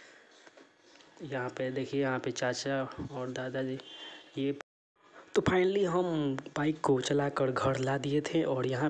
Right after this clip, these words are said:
पे हैं दादी जी पूजा कर रही हैं bike का, आप देख सकते हैं। और bike काफ़ी अच्छा लुक लग, लग रहा था, हम चला कर लाए हैं। ये देखिए, यहाँ पे पूजा हो रहा है अभी। Finally ब-, bike का पूजा हो गया है और हम लोग आ चुके हैं घर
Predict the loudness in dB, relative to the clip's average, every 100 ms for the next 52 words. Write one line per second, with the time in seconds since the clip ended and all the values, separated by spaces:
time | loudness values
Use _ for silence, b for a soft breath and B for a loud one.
0 | 0 -2 -2 -2 -2 0 0 0 -4 0
1 | 2 2 0 0 0 0 -2 -2 -2 -2
2 | -2 0 -2 -2 -2 0 -2 -4 -2 -2
3 | -4 B B B B -2 0 0 0 0
4 | 0 0 0 0 0 0 0 0 0 0
5 | 0 0 0 2 0 0 -2 -2 -2 0
6 | 0 0 0 0 0 0 0 -2 -4 -8
7 | B B B B -10 -8 -4 -4 0 0
8 | -2 -4 -4 -4 -4 -6 -2 0 2 2
9 | 2 0 0 -2 -4 -8 -10 -8 -6 -6
10 | -6 -6 -4 -2 0 -2 -2 -2 -2 -2
11 | 0 0 0 -2 -2 -4 -8 -6 -4 -2
12 | -4 -4 -8 -6 -4 -4 -2 -2 -4 -4
13 | -2 -2 -4